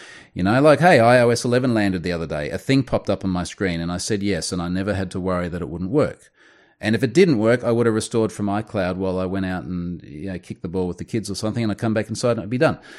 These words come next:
So, yeah, that's really the, the model that we'd love to move towards, where these things are low friction and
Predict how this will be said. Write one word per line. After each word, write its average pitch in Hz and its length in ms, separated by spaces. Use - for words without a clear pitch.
So, 135 320
yeah, 147 220
that's 151 400
really 123 500
the, 95 120
the 98 200
model 104 380
that 92 160
we'd 90 160
love 92 400
to - 100
move 90 320
towards, 80 320
where 90 100
these 90 220
things 90 320
are 80 100
low 90 440
friction 95 520
and 82 160